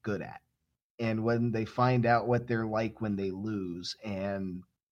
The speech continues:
you don't wanna find that out when it's too late and you're in the tournament and there's no margin for error. Denver found that out in January, so they have plenty of time to work on it. They look like they've already got past it, and they're back to being national championship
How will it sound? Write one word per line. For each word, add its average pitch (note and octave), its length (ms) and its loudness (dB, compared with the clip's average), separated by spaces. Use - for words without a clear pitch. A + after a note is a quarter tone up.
you A#2+ 140 4
don't C#3 200 2
wanna C3+ 200 4
find B2+ 380 4
that A#2 180 4
out A#2+ 240 6
when A#2 140 0
it's G#2+ 180 -6
too B2 240 2
late A2+ 340 2
and A2 120 -4
you're G#2+ 180 0
in G#2+ 140 0
the G#2 40 -4
tournament A2 600 0
and G#2 340 -4
there's G#2 260 -4
no A2 140 0
margin G#2+ 440 -4
for G2+ 260 -10
error. F#2+ 400 -4
Denver C3 600 4
found B2 380 4
that A#2+ 200 4
out A#2 300 4
in A#2 240 4
January, G#2 840 2
so - 180 -6
they A2 120 -2
have A2 220 -2
plenty A#2+ 280 0
of A#2 60 0
time A#2+ 240 2
to A#2 60 -2
work A2+ 340 -4
on A#2+ 200 2
it. A#2 140 -2
They G2+ 100 -4
look G#2 260 -6
like A2+ 180 -4
they've G#2 200 -2
already A2 360 0
got G#2+ 300 2
past A2 460 0
it, A2 260 -2
and G#2 400 -4
they're G#2 220 -2
back G2+ 420 -2
to - 80 -6
being G#2+ 300 -4
national G#2 460 -4
championship G#2+ 720 -6